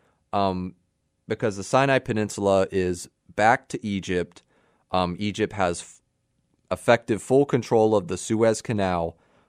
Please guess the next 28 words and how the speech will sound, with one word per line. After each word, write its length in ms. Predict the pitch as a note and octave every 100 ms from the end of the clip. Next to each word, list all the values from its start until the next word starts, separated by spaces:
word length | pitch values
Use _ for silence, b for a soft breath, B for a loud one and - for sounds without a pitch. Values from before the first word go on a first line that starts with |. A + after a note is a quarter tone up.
| _ -
um, 340 | F2+ E2+ F2
one 200 | G2+ A2
of 180 | G#2+ F#2+
the 260 | G2+ G2 F#2+
most 500 | G2 F#2+ F#2 - - _
absolutely 800 | A#2 D3 - - C3 A#2+ G#2+ G#2+
busiest 840 | F2 A#2 A#2 C3 B2 A#2+ A2+ - _ _ -
areas 440 | A2+ A2 A2 G#2
for 200 | - G#2
ships 480 | G2 - A2 - - -
on 160 | F#2+
the 60 | F2
planet. 580 | - A#2 A#2 A#2+ B2 - _ _ _ _ _ _ _ _ _ _ _ _ _ _ _ _ _ _ _ _ _ _ _ _
But 160 | - A#2+
there 140 | C3
was 160 | B2+ A#2+
a 60 | A2+
time 420 | B2 A2 A2+ A#2
when 260 | A2 A2+ A2+
Israel 420 | G2 F#2+ G2+ G#2+
controlled 400 | B2 A2+ G2 A2
all 180 | F#3+ B2+
of 80 |
that. 180 | F2+ D#2 F#2
After 560 | F#2+ - A2 G2 F#2+ - _ _ _ -
all 180 | G#2 A2
the 100 | A2
countries 640 | A#2 G#2 A2+ A2 G#2+